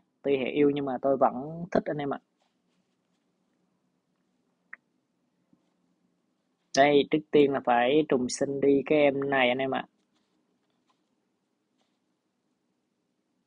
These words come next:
Rồi để coi skill bạch trạch coi. Ui, tăng tốc độ nè.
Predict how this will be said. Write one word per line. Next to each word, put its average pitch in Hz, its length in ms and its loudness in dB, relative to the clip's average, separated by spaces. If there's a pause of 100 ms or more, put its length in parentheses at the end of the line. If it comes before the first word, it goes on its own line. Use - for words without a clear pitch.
(680)
Rồi 143 140 8
để 143 160 4
coi 151 160 6
skill 151 340 4
bạch 143 180 4
trạch 127 160 0
coi. 147 140 -4 (720)
Ui, 160 260 4
tăng 143 180 -2
tốc 165 180 -8
độ 127 320 -2
nè. 135 120 -8